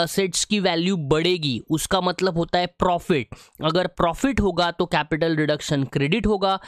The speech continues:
और अगर लॉस होगा तो कैपिटल रिडक्शन डेबिट होगा। लॉस कब होगा? जब आपकी असेट्स की वैल्यू कम होगी, और असेट्स की वैल्यू कम होना मतलब हम क्या कहते हैं? That is called as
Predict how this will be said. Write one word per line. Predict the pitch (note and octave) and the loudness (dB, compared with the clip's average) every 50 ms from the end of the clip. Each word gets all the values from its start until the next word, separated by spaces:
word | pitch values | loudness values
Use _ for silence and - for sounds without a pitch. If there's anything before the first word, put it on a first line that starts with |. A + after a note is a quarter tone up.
| - - - - | -20 -20 -8 -2
और | - C#3 | 0 0
अगर | D3 D3 D3 D#3+ C#3+ | 2 2 2 2 2
लॉस | C#3 C#3+ C#3+ D#3 F#3+ A#3 B3+ - - | 2 2 2 2 2 0 0 0 -2
होगा | G3+ F3 E3 E3+ D#3+ E3 | -2 0 0 0 0 0
तो | - F#3+ F3 | -2 -2 -2
कैपिटल | F3+ D3+ C3+ - - D3+ D#3 D#3 D#3 | 0 -2 -2 -2 -2 -2 0 0 0
रिडक्शन | D3 D3 D#3+ F#3 - - - G3+ G#3+ | 0 0 0 -2 -2 0 0 2 2
डेबिट | G#3+ A3+ G3 G3+ F#3+ D#3+ | 2 2 2 0 0 0
होगा। | D3 B2+ A#2+ A#2 A2 - - - - - - | -2 0 0 -2 -4 -4 -8 -18 -10 -2 0
लॉस | E3 F3+ G3 G#3 - - - | 2 2 2 0 -2 -2 0
कब | A#3 A3+ G#3 | 0 0 2
होगा? | G3+ G#3 G3 G3 G3+ G3+ G3+ - - - - _ - - | 2 0 2 2 0 0 -2 -4 -10 -20 -20 _ -6 -4
जब | D#3+ C#3 F#3 F#3 F3+ | -2 0 0 2 2
आपकी | F3 F3 - - - | 0 0 -2 -2 -2
असेट्स | E3+ D#3+ E3 - F#3+ F#3 F3+ - - | 0 0 0 -2 -2 -2 0 0 -2
की | - G#3 G3 | 0 0 2
वैल्यू | F3 D#3+ C#3+ C#3+ E3+ G3+ F#3+ - - | 2 2 2 2 0 0 0 0 0
कम | A3 A3 G#3+ | 0 2 2
होगी, | F#3 E3+ D#3 C#3+ C3+ A#2+ - | 2 2 0 0 0 -2 -2
और | - A#2+ C#3 D3 | 0 0 0 0
असेट्स | D#3 D3+ C#3+ - G#3+ G#3+ - - - | 0 0 0 0 0 0 0 -2 -2
की | - A3+ | 0 2
वैल्यू | G#3 G#3 F#3+ F#3+ G3 G#3+ G#3 - | 2 2 2 2 0 -2 -2 0
कम | - G#3 A3 A3 G3 G3 | 0 0 2 2 2 2
होना | G3+ G3+ G3 G3 | 2 0 0 0
मतलब | F#3+ F3+ F3 F3 - F#3 G#3 G3+ F3+ | 0 0 0 -2 0 -2 0 2 2
हम | G#3 G#3 G#3 | 0 0 0
क्या | F#3 G#3+ G#3 G3+ | 0 0 0 0
कहते | - G3+ G3 F#3 - G3+ | 0 -2 -2 0 0 0
हैं? | F#3+ G3+ A3 B3+ - - - - - - | 0 0 0 -2 -4 -8 -18 -18 -8 -2
That | D#3 D3+ D#3 D#3+ G3 F#3+ | 0 0 0 0 0 -2
is | - - F#3+ | 0 0 0
called | F3 E3+ E3 F3+ G3+ | 0 2 2 0 0
as | F#3 D#3 | 0 0